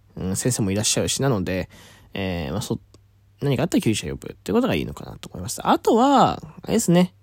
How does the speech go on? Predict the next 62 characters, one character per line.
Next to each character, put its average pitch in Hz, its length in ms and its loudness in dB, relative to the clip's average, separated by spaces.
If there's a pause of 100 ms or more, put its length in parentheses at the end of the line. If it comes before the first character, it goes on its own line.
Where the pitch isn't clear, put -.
(160)
あ - 260 -4
の、 104 200 -2
ま 151 120 0
あ、 - 40 -2
気 - 160 0
を 339 100 4
つ - 60 -2
け 466 120 4
て 320 120 0
く 170 80 4
だ 147 100 6
さ 180 140 2
い 170 60 4
っ - 20 0
て - 120 -6
言 - 100 -4
っ - 40 -20
て 143 100 0
も、 151 440 4
ま 131 240 -2
あ、 - 20 -2
か - 140 -8
か 208 100 6
る 453 140 12
も 208 60 8
ん - 20 8
は 123 80 4
か - 80 -6
か 196 100 4
る 208 60 8
ん - 20 8
で 143 60 6
す - 100 0
よ。 101 60 2
僕、 214 720 6
こ 151 120 4
う、 - 20 8
家 185 160 8
の 208 60 4
中 196 360 2
に 131 60 4
多 156 240 4
い、 123 200 2
家 165 200 2
の 175 60 2
中 190 220 0
に 113 140 0
い 117 60 0
る 131 180 2 (300)
時 160 160 -2
の 123 60 0
方 107 60 -2
が 101 60 -4
多 180 160 2
い 69 260 -2
ん - 60 -10
で - 80 -8
す - 80 -8
け - 80 -10
ど、 98 80 -4
仕 - 140 -8
事 - 480 -10